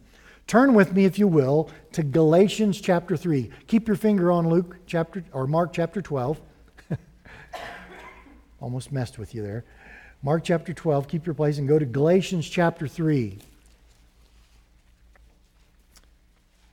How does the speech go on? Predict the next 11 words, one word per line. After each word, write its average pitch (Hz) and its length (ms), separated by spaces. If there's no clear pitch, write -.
Here, 262 320
I 202 80
think 208 300
we 190 100
have 190 140
a 175 40
good 165 300
answer 185 460
to 143 120
that 143 220
question. 120 560